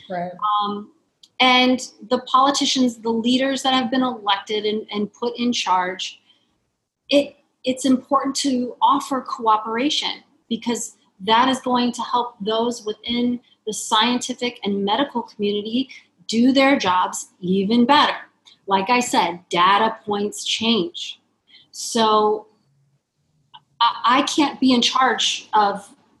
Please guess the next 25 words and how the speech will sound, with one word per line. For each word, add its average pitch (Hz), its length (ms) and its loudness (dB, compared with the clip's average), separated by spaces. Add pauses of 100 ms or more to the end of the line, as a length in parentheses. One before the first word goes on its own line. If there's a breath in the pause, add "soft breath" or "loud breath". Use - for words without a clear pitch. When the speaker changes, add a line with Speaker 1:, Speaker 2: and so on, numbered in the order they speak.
(100)
Speaker 2:
determining 233 600 0
and 208 100 0
deciding 202 800 0
ultimately, 202 760 -4 (460 soft breath)
um, 196 480 2 (320)
what 196 340 0
the 226 80 -4
data 226 360 4
points 233 260 -4
are. 247 220 4
I 190 80 0
need 214 180 0
to, 214 220 -2
to - 220 -12
listen 214 720 0 (420)
to 208 180 -2
those 226 480 0
who 240 120 -4
are - 180 -8
in - 40 -8
charge, 190 600 -4 (460)
who 208 120 2
are 214 160 6
in 214 120 0
charge 175 460 -4